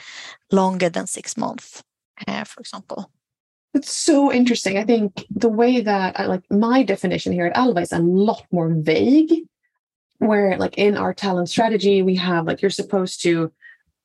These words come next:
Speaker 2: be here for four years. And during those four years, you're supposed to have at least two roles. Like, that's the, like,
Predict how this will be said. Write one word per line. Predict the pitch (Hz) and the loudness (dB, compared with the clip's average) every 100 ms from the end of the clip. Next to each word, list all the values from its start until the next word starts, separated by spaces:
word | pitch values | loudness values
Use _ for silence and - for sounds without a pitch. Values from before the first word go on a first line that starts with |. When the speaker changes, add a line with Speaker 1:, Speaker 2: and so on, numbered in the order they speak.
| - 165 | -8 0
Speaker 2:
be | 208 214 | 2 2
here | 185 175 | 2 0
for | 175 | -4
four | - 208 | -4 0
years. | 226 202 339 - - _ | 2 4 2 0 -12 _
And | 180 190 180 170 | -2 -2 -2 0
during | 214 214 | 2 2
those | 190 180 | 0 -2
four | - 185 180 | -6 -4 -2
years, | 180 170 170 170 - - _ _ - | 0 0 0 -2 -6 -14 _ _ -2
you're | 185 190 175 | 2 2 0
supposed | - - 185 185 - | -4 -4 -2 -2 -2
to | |
have | 165 170 | -4 -2
at | 175 | -2
least | 170 170 - - _ _ | -2 -4 -6 -20 _ _
two | - 208 185 175 170 | -2 2 4 2 2
roles. | 170 - - - - | 0 -2 -4 -8 -4
Like, | 202 | -2
that's | 208 226 - | -2 -2 0
the, | 202 175 | 0 2
like, | 165 - | 0 -4